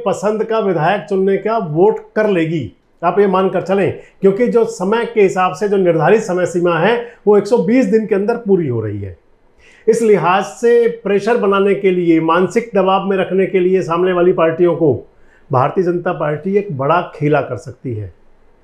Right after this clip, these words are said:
राजनीतिक सूत्र बताते हैं कि दो ऐसे नेता हैं जिनको कि कांग्रेस से टिकट नहीं मिला था लोकसभा का,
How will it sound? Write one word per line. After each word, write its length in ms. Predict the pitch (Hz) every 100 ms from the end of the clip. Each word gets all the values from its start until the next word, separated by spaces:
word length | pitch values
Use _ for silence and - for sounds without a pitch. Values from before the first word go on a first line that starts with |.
| _ - -
राजनीतिक 680 | 143 165 185 208 208 240 196
सूत्र 360 | - 220 220
बताते 460 | 196 185 - - 196
हैं 220 | 185 156 - - _ _ _ _ -
कि 100 | 196
दो 340 | 143 190 240
ऐसे 260 | 214 - 220
नेता 320 | 196 185 196
हैं 200 | 175 208
जिनको 340 | 185 180 208 202
कि 180 | 208 202
कांग्रेस 580 | - 170 170 190 190 -
से 420 | 180 185 208 202 208 _ _ -
टिकट 320 | 180 196 156
नहीं 180 | 135 131
मिला 200 | 120 110
था 200 | - 98 - _ _ _ _ _ -
लोकसभा 480 | 160 175 - 123 123
का, 260 | 104 92